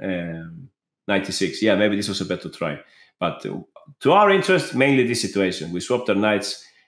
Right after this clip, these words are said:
and we benefit from this. It was a great trade for us. All our pieces are now very active, and they don't have that strong knight anymore. All right,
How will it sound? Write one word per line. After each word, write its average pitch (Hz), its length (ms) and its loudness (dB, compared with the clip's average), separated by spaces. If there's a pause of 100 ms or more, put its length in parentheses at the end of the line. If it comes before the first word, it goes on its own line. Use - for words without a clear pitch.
(140)
and 185 200 4
we 135 120 4
benefit 113 420 0
from 90 160 -6
this. 95 220 -2
It - 100 -14
was 92 100 -8
a 95 60 -2
great 98 240 -2
trade 90 240 -2
for 87 160 -6
us. 85 240 -4 (380)
All 104 200 4
our 92 240 0
pieces 90 380 -4
are 82 180 -6
now 78 280 -10 (280)
very 90 340 -2
active, 120 380 2
and 95 100 0
they 107 120 4
don't 98 180 0
have 95 220 0
that 85 160 -4
strong 90 440 -2 (280)
knight 85 280 -6
anymore. 92 380 -12 (220)
All 185 80 6
right, 202 260 4